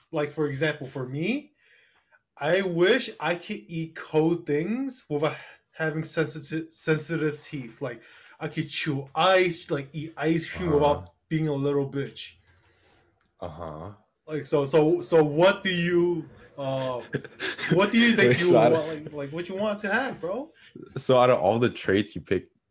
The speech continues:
Speaker 2: you pick ice? You pick ice
Speaker 1: Well,
Speaker 2: chewer?
Speaker 1: well, not even, that's, like, one of the many, like, like,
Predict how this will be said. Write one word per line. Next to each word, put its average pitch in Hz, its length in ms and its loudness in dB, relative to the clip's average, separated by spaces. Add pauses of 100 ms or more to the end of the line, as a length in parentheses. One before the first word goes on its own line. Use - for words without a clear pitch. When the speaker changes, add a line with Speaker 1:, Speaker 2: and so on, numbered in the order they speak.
(160)
Speaker 2:
you 95 100 -10
pick - 240 -2
ice? 104 420 -4 (120)
You 101 100 -6
pick 101 240 -4
ice 98 240 -2
Speaker 1:
Well, 262 240 6
Speaker 2:
chewer? 220 140 4
Speaker 1:
well, 214 100 4
not 247 140 6
even, 233 260 2
that's, 226 220 4
like, 220 100 4
one 160 400 2
of 175 120 0
the 170 60 0
many, 151 280 0
like, 123 300 -6 (440)
like, 160 320 -4